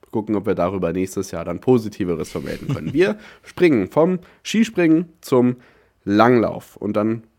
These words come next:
werden wir da über die Tour de Ski sprechen. Das ist ja immer so ein, oder das große Event der Langlaufsaison, wenn eben,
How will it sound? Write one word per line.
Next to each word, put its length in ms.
werden 280
wir 120
da 220
über 220
die 160
Tour 180
de 80
Ski 240
sprechen. 380
Das 100
ist 160
ja 80
immer 280
so 120
ein, 300
oder 160
das 260
große 320
Event 200
der 60
Langlaufsaison, 640
wenn 160
eben, 340